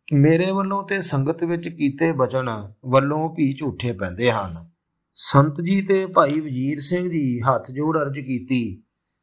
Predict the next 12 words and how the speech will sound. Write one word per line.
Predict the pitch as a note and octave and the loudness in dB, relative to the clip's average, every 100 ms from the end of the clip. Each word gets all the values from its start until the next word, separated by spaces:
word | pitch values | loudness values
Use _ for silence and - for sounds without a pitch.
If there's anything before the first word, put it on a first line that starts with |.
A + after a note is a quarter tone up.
| _ | _
"ਕਿਉਂ | D#3 D3+ E3 E3+ | 4 6 6 2
ਆਪ | D3 C#3+ D#3+ F#3 | 0 -2 -4 -6
ਵੀ | F3 F3+ D3+ | -4 -2 0
ਔਖੇ | B2+ - D3 | -2 -4 -4
ਹੁੰਦੇ | C3+ G#2 A#2 | -4 -2 -2
ਹੋ | A2 G2 E2+ _ _ | -2 -6 -12 _ _
ਤੇ | - C#3+ | -2 -2
ਸਿੱਖਾਂ | C#3+ C#3 - E3+ | -2 -6 0 2
ਨੂੰ | E3+ E3+ E3+ | 2 -6 -2
ਵੀ | C#3 | -2
ਕਰਦੇ | B2+ A#2 F2+ G#2+ G2+ | 2 2 0 -4 -6
ਹੋ? | E2+ | -6